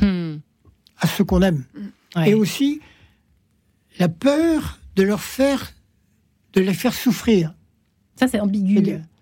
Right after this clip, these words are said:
Speaker 1: Ouais.
Speaker 2: c'est-à-dire, je, je trouve très bien ma femme, mais ça lui ferait tellement de, ouais, mais j'ai envie de cette fille-là.
Speaker 1: Ouais.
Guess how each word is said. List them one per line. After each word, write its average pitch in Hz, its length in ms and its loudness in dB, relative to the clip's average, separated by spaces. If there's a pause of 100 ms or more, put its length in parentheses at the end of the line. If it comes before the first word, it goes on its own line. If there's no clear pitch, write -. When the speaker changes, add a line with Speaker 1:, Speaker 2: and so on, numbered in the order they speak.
(140)
Speaker 1:
Ouais. 202 300 2
Speaker 2:
c'est-à-dire, 202 520 2 (800)
je, 220 640 -2
je - 480 -8
trouve 226 200 0
très 202 180 0
bien 180 180 -2
ma 196 120 0
femme, 240 380 -2
mais 196 100 0
ça 240 160 -2
lui 220 80 2
ferait 240 200 -2
tellement 247 360 0
de, 190 80 0 (800)
ouais, 285 140 2
mais 208 60 2
j'ai 214 140 0
envie 220 240 2
de - 40 -8
cette 185 200 -2
fille-là. 170 440 2 (180)
Speaker 1:
Ouais. 143 220 0